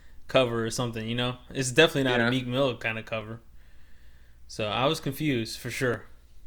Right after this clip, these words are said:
Speaker 2: You know what I was thinking going into this album? Like, have you ever disliked one of his albums?
Speaker 1: No.
Speaker 2: A-, and going into this, I was kind of,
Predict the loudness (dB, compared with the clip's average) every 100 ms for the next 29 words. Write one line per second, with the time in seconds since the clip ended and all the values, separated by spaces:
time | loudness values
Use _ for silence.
0 | -8 -6 -8 -10 -6 0 6 10 10 8
1 | 2 2 4 8 8 8 6 4 6 8
2 | 10 8 6 4 6 4 2 -8 -14 -14
3 | -16 -16 -10 -2 2 4 6 4 6 6
4 | 6 6 6 6 2 2 4 8 10 10
5 | 6 -2 -6 -10 -14 -20 -18 -18 -18 -20
6 | -20 -20 -18 -20 -20 -20 -18 -20 -18 -20
7 | -20 -20 -14 -4 -2 -2 -6 -12 -18 -18
8 | -16 -16 -18 -20 -20 -20 -20 -20 -20 -6
9 | -2 -2 0 0 6 8 8 6 4 6
10 | 6 8 6 6 4 6 4 0 -8 -14